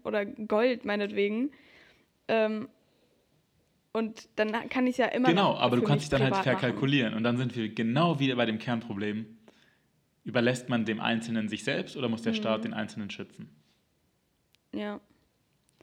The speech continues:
Speaker 2: Super interessante Frage.
Speaker 1: Ja, es gibt ja auch, ich meine, man muss sowas halt testen irgendwie in einer, in einer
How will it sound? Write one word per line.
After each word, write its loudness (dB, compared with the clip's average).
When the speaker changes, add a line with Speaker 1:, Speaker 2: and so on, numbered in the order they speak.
Speaker 2:
Super 0
interessante -2
Frage. -6
Speaker 1:
Ja, 0
es -6
gibt -2
ja 2
auch, -6
ich -6
meine, -2
man -2
muss -4
sowas 0
halt -6
testen -4
irgendwie -2
in -4
einer, -4
in -4
einer -4